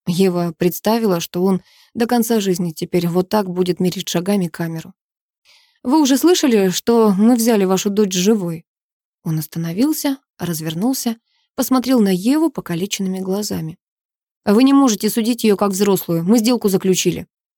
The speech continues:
"Абсолютно все условия соглашения нарушены. Я, видимо, первая сообщу вам новость.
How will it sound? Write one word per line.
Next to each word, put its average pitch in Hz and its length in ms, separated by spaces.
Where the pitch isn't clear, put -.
"Абсолютно 285 680
все 254 180
условия 220 400
соглашения 196 540
нарушены. 175 680
Я, 208 220
видимо, 180 480
первая 202 280
сообщу 170 360
вам 175 160
новость. 233 420